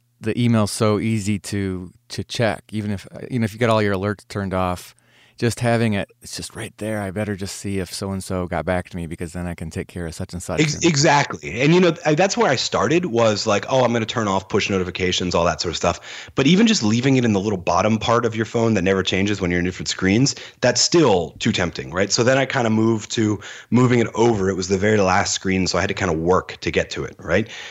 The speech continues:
Speaker 2: Eventually, it was kinda like, "This is ridiculous. I'm still doing it. Let me just, <laughs> let me just pay a couple hundred bucks and get a different device."
Speaker 1: It's, uh, I once heard someone say that, uh, their co-, their employer was going through a cost-cutting strategy at, at some point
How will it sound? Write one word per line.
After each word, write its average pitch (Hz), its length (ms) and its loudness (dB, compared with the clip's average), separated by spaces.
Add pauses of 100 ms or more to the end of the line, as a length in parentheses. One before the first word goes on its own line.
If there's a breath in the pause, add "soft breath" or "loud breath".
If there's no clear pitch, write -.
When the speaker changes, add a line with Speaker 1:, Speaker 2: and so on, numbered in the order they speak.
(160 loud breath)
Speaker 2:
Eventually, 139 500 4
it 117 80 2
was 110 140 -4
kinda 113 180 2
like, 101 160 0
"This 110 140 0
is 104 100 -6
ridiculous. 95 500 2
I'm 90 120 -2
still 90 180 2
doing 85 300 2
it. 85 180 2
Let 95 100 2
me 98 60 4
just, 90 320 0 (280 loud breath)
<laughs> - 260 -20
let 107 60 2
me 113 40 6
just 98 140 -2
pay 98 140 2
a 90 40 2
couple 90 160 -2
hundred 87 140 0
bucks 82 180 0
and 85 80 -2
get 82 100 4
a 76 60 2
different 78 220 -4
device." 71 420 -2 (540 loud breath)
Speaker 1:
It's, - 320 0
uh, 147 240 6
I 170 160 4
once 190 240 2
heard 156 180 0
someone 139 500 -2
say 123 300 0
that, 113 240 2
uh, 107 160 0 (240)
their 117 160 -4
co-, 143 220 -2
their 123 160 0
employer 131 640 2
was 107 240 -6
going 110 200 0
through 110 140 0
a 98 80 2
cost-cutting 101 720 -2
strategy 92 640 0
at, 69 80 -2
at 76 140 -8
some 95 240 -6
point 95 260 -6